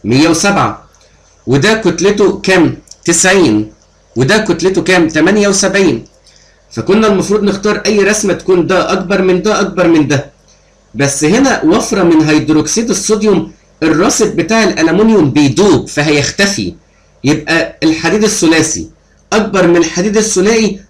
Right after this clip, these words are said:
والألمنيوم مش موجود أصلًا، يبقى الإجابة الصحيحة هي ج، لأن الراسب اللي هيتكون هيدوب في الزيادة من ال ان اي او اتش.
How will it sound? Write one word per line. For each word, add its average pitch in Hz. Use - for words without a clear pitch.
والألمنيوم 190
مش 202
موجود 175
أصلًا، 117
يبقى 160
الإجابة 147
الصحيحة 214
هي 175
ج، 135
لأن 135
الراسب 147
اللي 156
هيتكون 202
هيدوب 143
في -
الزيادة 180
من 151
ال 131
ان 175
اي 170
او 147
اتش. -